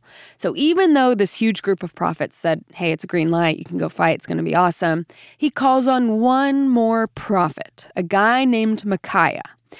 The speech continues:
And this ruffles, this ruffles Ahab's feathers because he does not like Micaiah. In fact,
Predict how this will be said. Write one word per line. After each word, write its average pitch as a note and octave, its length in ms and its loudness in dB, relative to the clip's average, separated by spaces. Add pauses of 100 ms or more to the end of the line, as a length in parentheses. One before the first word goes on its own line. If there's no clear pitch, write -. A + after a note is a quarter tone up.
(260)
And D#4 180 -2
this G#4+ 200 -2
ruffles, E4 680 0
this E4+ 240 -2
ruffles G4+ 320 0
Ahab's D4+ 400 2
feathers G#3+ 400 2
because F#3 300 -2
he C4 200 0
does A3 200 2
not F#3+ 360 0
like E3+ 240 -2
Micaiah. E3 460 2
In E3 140 -4
fact, G3+ 500 0